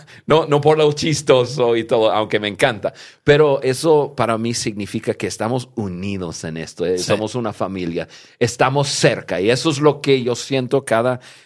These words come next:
Speaker 1: que estoy sentado aquí en el estudio y hablando contigo, eh, es que estamos cerca, eh, tenemos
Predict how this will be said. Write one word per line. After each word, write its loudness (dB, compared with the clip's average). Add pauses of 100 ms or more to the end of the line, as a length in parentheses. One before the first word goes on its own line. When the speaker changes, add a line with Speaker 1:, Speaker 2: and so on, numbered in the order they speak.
(100)
Speaker 1:
que 4
estoy 0
sentado -4
aquí -6
en -8
el -6
estudio -4
y -6
hablando -4
contigo, -6 (420)
eh, -2
es 0
que 0
estamos -2
cerca, -6
eh, -6
tenemos -4